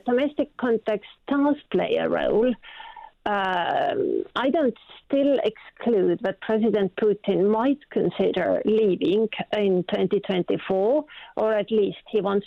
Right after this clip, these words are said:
to be able to, and he might view Ukraine as, yeah, something he wants to settle while he's in the office. Not least because maybe for the next generation in Russia,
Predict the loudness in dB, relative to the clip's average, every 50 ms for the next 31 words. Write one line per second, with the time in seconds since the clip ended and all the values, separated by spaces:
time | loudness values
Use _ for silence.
0 | -2 -4 -2 0 0 0 2 2 2 2 2 2 0 0 0 -2 -2 -4 -2 -2
1 | -2 -4 -4 -2 0 0 2 2 2 0 0 -2 _ _ -12 -12 -12 _ _ _
2 | _ -12 -2 0 2 2 4 4 4 4 4 2 0 _ -8 -6 -4 0 0 2
3 | 2 2 0 0 -2 -4 -4 -4 -4 -6 -8 -10 -18 -20 -20 -20 _ _ -4 -2
4 | -2 -2 -2 -8 -8 -6 -2 -2 0 0 0 0 2 2 2 2 2 2 2 0
5 | -2 -2 -4 -6 -6 -6 -2 -2 -2 -2 -2 -2 -2 0 0 0 0 0 0 0
6 | 0 2 2 2 2 2 0 -2 -2 0 2 2 2 2 0 0 -2 -4 -4 -4
7 | -4 -4 -6 _ _ -20 _ -16 -16 -16 -18 -20 _ -4 -2 -2 0 2 2 2
8 | 2 0 _ -4 -6 -4 -2 -4 -4 -2 0 -2 -2 0 0 0 -2 -2 0 -2
9 | -2 0 0 -2 -2 -4 -4 -8 -4 -2 0 0 0 0 0 0 -2 0 0 0
10 | 2 2 2 0 0 0 -2 -2 -2 -2 -2 0 -2 -2